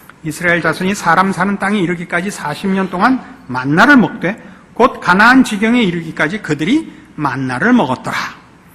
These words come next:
그러니까 후손들에게 이 만나를, 에, 그 남겨서, 어, 광야 사십 년 동안 하나님이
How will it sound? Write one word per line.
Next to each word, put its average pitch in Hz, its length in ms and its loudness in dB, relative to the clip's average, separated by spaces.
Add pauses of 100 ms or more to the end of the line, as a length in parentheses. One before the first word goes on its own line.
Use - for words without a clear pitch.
(400)
그러니까 330 220 -6
후손들에게 262 1080 2 (220)
이 277 80 -2
만나를, 247 1160 2
에, 175 720 -4 (360)
그 - 120 -12
남겨서, 175 1000 0 (520)
어, - 300 -16
광야 302 420 4
사십 262 400 2
년 254 240 0
동안 202 320 0
하나님이 277 640 2